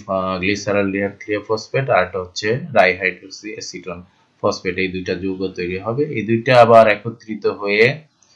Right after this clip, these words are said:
আহ, ফ্রুক্টোজ ওয়ান সিক্স বিসফসফেট তৈরি করবে। ফ্রুক্টোজ ওয়ান সিক্স বিসফসফেট থেকে ফ্রুক্টোজ সিক্স ফসফেট,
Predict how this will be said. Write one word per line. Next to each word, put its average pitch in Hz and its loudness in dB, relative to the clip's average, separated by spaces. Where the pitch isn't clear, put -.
আহ, 95 2
ফ্রুক্টোজ 104 -2
ওয়ান 98 0
সিক্স 98 -8
বিসফসফেট 95 -8
তৈরি 101 -4
করবে। 117 -4
ফ্রুক্টোজ 101 -8
ওয়ান 101 0
সিক্স 101 -10
বিসফসফেট - -10
থেকে 110 -8
ফ্রুক্টোজ 92 -16
সিক্স - -14
ফসফেট, - -10